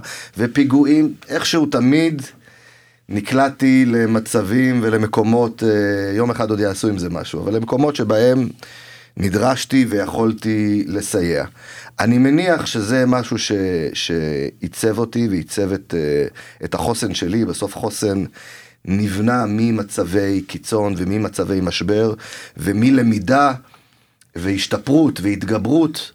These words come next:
על מצבים כאלה. ולכן אני חושב שאני, אה, זה משהו שאני,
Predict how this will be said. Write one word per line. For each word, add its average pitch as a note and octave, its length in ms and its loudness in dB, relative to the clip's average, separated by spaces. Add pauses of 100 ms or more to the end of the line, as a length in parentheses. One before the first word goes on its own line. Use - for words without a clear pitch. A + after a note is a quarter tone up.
(160)
על A2 180 0
מצבים D#2+ 480 -4
כאלה. D2 320 -4
ולכן E3 380 -2
אני C#2+ 120 -4
חושב - 280 -4
שאני, F2 760 -2 (640)
אה, D#2 160 0
זה E2 140 -2
משהו G2+ 300 -2
שאני, F2 680 -2